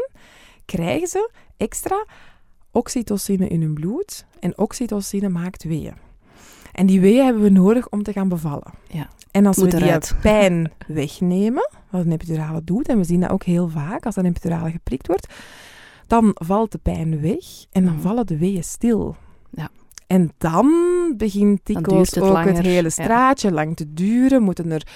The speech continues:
Speaker 1: kunstmatige weenopwekkers gegeven worden, wat toch ook wel wat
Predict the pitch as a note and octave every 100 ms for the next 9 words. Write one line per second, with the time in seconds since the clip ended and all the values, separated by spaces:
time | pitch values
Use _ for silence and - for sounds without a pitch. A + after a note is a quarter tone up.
0 | - - - F#3 E3 - F#3 G#3+ A3+ G3+
1 | E3 G#3+ C#4 C4+ C4+ C4 C4 - A#3+ A#3
2 | B3 B3+ B3 B3 B3+ B3+ B3+ - E3+ E3+
3 | - F#3 - E3+ E3 C#4+ D#4+ F#3 D#3+